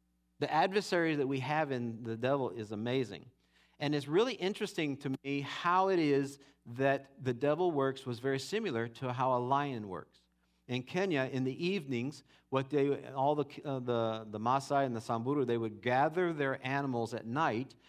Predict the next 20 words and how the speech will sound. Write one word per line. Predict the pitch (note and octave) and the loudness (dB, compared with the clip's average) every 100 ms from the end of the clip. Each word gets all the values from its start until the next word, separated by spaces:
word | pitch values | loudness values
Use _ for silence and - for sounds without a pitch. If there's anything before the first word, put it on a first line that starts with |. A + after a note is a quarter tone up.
| - - | -10 0
They | C3 | 2
would | C3+ C3+ | 2 -2
create | - C#3+ D3+ E3 D#3+ | -4 0 2 0 0
a | C3 | -4
boma. | A2+ B2 B2 A2 D2 - | 0 0 2 0 -4 -6
And | B2 | -2
this | D#3 | -2
boma | D3+ D#3 F3+ G3+ | 0 4 4 4
was, | D#3+ C3 A#2+ | 4 2 0
ta-, | - C#3+ | -2 -4
they | C#3 B2 | -2 -2
would | A#2+ | -2
take | B2 G#2+ - | -2 -6 -4
thorn | D#3 E3+ F3+ | 0 0 0
trees, | E3+ E3 D#3+ | 0 0 0
they | B2+ A2 | -2 -6
would | G2+ | -2
hack | C3+ C#3 - | 0 0 0
them | B2 | -6
down, | A#2 D3 D#3+ D#3+ | 0 2 4 2